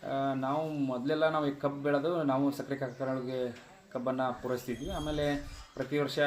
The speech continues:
ಕಬ್ಬಿನ ಬೆಲೆ ನಿಗದಿ ಮಾಡೋಕ್ಕೆ ನಾವು ಕೂಡ ಹೋರಾಟ ಮಾಡಲು ಭಾಗವಹಿಸ್ತಿದ್ವಿ. ಅದಾದ್ಮೇಲೆ ನಾವೇ ಯಾಕೆ ನಾವು ಬೆಳೆದಿರ್ತಕ್ಕಂಥ ಕಬ್ಬಿನಿಂದ ಒಂದು ಮೌಲ್ಯವರ್ಧನೆ ಮಾಡಬಾರ್ದು ಅಂತೇಳಿ ಒಂದು ವಿಚಾರ ಬಂತು. ಅದಕ್ಕೆ ಸರ್ಕಾರದ ಸಾಕಷ್ಟು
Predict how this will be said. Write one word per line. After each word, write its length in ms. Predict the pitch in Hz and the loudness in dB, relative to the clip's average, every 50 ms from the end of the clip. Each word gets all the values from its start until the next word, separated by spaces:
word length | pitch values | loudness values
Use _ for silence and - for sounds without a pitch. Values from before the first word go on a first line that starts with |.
| 143 139 135 135 - | 8 6 6 6 4
ಕಬ್ಬಿನ 220 | 139 131 139 139 | 0 2 4 4
ಬೆಲೆ 240 | 135 139 139 139 135 | 4 4 4 4 4
ನಿಗದಿ 220 | 135 123 131 139 131 | 2 2 2 2 2
ಮಾಡೋಕ್ಕೆ 280 | 135 127 127 - 131 | 2 2 0 -2 -4
ನಾವು 160 | 120 123 127 | -4 -4 -4
ಕೂಡ 160 | - - 131 127 | -4 -4 -2 0
ಹೋರಾಟ 400 | 123 120 117 117 120 120 - 120 | 0 0 0 -2 -4 -4 -4 -4
ಮಾಡಲು 300 | 120 120 113 113 110 110 | -4 -4 -6 -6 -4 -4
ಭಾಗವಹಿಸ್ತಿದ್ವಿ. 680 | 113 110 - - 113 107 104 - 110 104 135 165 - - - - - - - - - - | -4 -4 -4 -8 -12 -12 -10 -12 -12 -10 -10 -10 -12 -14 -20 -20 -20 -20 -20 -20 -12 -8
ಅದಾದ್ಮೇಲೆ 560 | - 143 151 151 156 160 165 165 165 165 165 160 | -4 0 2 2 2 2 2 2 2 4 4 4
ನಾವೇ 300 | 147 139 143 160 165 160 | 4 4 4 6 6 6
ಯಾಕೆ 220 | 156 151 - 156 | 4 4 2 0
ನಾವು 440 | 147 147 147 143 139 135 135 - 120 | 0 2 2 4 4 2 0 0 -2
ಬೆಳೆದಿರ್ತಕ್ಕಂಥ 640 | 123 123 135 135 - 147 - - 147 135 135 139 | 0 0 0 -2 -4 -6 -6 -4 -4 -2 0 2
ಕಬ್ಬಿನಿಂದ 760 | 143 139 135 127 127 - 131 120 123 131 135 131 135 135 135 | 4 6 6 4 2 0 -4 -4 -2 0 0 2 2 4 4
ಒಂದು 440 | 131 131 127 123 120 120 120 117 - - - - - - - - - - | 4 2 2 2 0 0 0 -2 -4 -8 -18 -20 -20 -20 -20 -14 -8 -4
ಮೌಲ್ಯವರ್ಧನೆ 400 | 127 131 139 139 135 131 131 131 | 0 2 2 2 2 2 2 2
ಮಾಡಬಾರ್ದು 300 | 127 123 123 123 120 120 | 2 2 2 2 0 0
ಅಂತೇಳಿ 240 | 120 120 156 165 156 | 0 -2 0 0 2
ಒಂದು 260 | 143 139 139 135 127 | 2 4 4 2 2
ವಿಚಾರ 300 | 120 113 - 127 120 120 | 0 -2 -4 -4 -4 -4
ಬಂತು. 380 | 110 110 98 92 - 160 - - - - - - - - - | -4 -6 -8 -10 -10 -12 -12 -14 -16 -20 -20 -20 -20 -10 -6
ಅದಕ್ಕೆ 300 | - 139 139 - 151 151 | -4 -4 -2 0 0 0
ಸರ್ಕಾರದ 540 | 143 143 131 - - 147 147 151 143 139 143 - - | 2 0 0 2 2 2 2 2 2 0 -2 -4 -4
ಸಾಕಷ್ಟು 380 | 127 120 - 143 135 - 147 | -4 -2 0 -2 -2 0 2